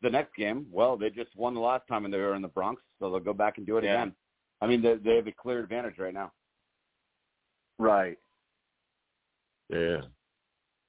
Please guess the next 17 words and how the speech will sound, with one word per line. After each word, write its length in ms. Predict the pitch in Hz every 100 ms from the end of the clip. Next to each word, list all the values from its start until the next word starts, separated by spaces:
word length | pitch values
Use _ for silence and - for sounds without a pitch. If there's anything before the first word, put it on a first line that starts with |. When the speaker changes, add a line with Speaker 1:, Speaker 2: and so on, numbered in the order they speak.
| _ _ -
Speaker 1:
I 60 |
mean, 140 | 131 127
that 220 | 131 -
said, 200 | 143 117
that 120 | 107 107 -
Francona 500 | 147 139 165 - 127
Speaker 3:
Yeah. 40 | 113
Speaker 1:
also, 360 | 110 143 - 107
they 100 | 104
have 100 | 104
a 100 | - _
huge, 360 | 196 175 120 165 - _ _ _ _
huge 360 | 220 202 135 107
advantage 420 | 95 110 110 85
with, 180 | 92 -
uh, 320 | 90 85 80 - _ _ _
as 100 | -